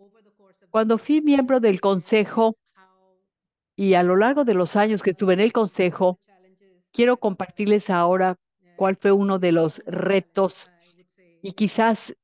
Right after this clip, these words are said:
fue el único reto que, diría yo, fue totalmente inesperado para mí.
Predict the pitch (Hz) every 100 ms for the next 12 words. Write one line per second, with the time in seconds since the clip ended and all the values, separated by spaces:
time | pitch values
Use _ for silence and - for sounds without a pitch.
0 | 180 180 208 208 214 - - 190 185 -
1 | 269 311 311 - 202 185 202 208 - -
2 | 214 208 - _ _ 165 165 160 151 185
3 | 202 196 196 160 180 185 196 _ _ _
4 | 170 165 165 160 160 _ 196 196 202 _
5 | 202 180 _ 180 208 202 196 196 190 240
6 | 247 233 214 220 - 220 - 190 175 -
7 | 185 175 175 170 175 165 151